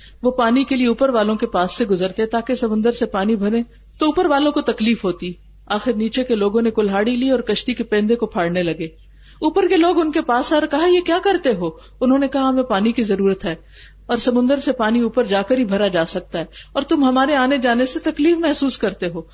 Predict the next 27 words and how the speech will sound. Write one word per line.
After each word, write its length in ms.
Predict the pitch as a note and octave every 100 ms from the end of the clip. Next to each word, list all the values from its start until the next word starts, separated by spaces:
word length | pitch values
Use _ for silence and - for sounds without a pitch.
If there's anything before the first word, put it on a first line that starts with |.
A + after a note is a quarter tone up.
| - -
تو 60 | C4+
اب 140 | -
کشتی 280 | A#3+ - C#4
کے 100 | B3
تختوں 360 | A#3+ G#3+ - B3+
کو 120 | A#3
توڑ 240 | A3 G#3+
کر 160 | G#3+ C4
ہم 200 | A#3+ A3+
سمندر 380 | - G3+ G3 G3
سے 120 | G#3
پانی 300 | G3 F#3 G3+
حاصل 300 | F#3 F3 F3+
کریں 300 | F3 E3 E3
گے۔" 80 | E3 - - - - -
تو 120 | A3
حضور 160 | A3+ B3+
صلی 200 | B3 G#3+
اللہ 180 | G#3
علیہ 180 | G3+ G3+
وسلم 340 | G3 G3 G3+ G#3+
نے 100 | G3+
مثال 340 | F3+ F#3+ G3
بیان 260 | F3+ F#3 F#3+
کر 160 | G3
کے 120 | F3
فرمایا، 400 | F#3+ F#3 F3+ F#3